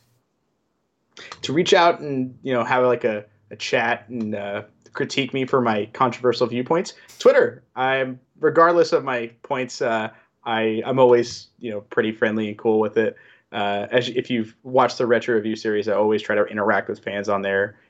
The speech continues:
in the comment section. But I do stream. Uh, I'm very irregular right now because I have an awkward work schedule,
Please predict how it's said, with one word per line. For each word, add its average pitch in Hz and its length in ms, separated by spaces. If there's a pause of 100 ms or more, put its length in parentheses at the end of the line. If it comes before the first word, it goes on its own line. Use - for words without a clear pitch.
in - 80
the 101 60
comment 98 340
section. 101 460 (260)
But 156 120
I 170 60
do 208 120
stream. 196 420 (140)
Uh, 123 240
I'm 139 320
very 147 280
irregular 131 440
right 131 180
now 139 320 (220)
because - 260
I 110 80
have 117 220
an 107 160 (120)
awkward 113 380
work 113 200
schedule, 135 560